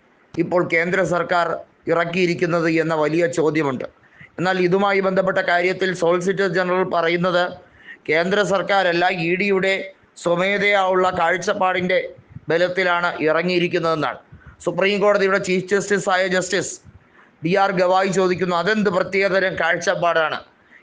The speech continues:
ഇ ഡിക്ക് എന്താണ് മൂന്നാം കണ്ണുണ്ടോ?" എന്ന രീതിയിൽ തന്നെയാണ് സുപ്രീം കോടതി പരസ്യമായി കളിയാക്കി വിട്ടിരിക്കുന്നത്.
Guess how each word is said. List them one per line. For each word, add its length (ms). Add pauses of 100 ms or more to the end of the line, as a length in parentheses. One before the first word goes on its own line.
(160)
ഇ 120
ഡിക്ക് 200
എന്താണ് 340
മൂന്നാം 400
കണ്ണുണ്ടോ?" 400 (220)
എന്ന 140 (120)
രീതിയിൽ 360 (100)
തന്നെയാണ് 380 (400)
സുപ്രീം 440
കോടതി 300 (280)
പരസ്യമായി 800
കളിയാക്കി 440
വിട്ടിരിക്കുന്നത്. 560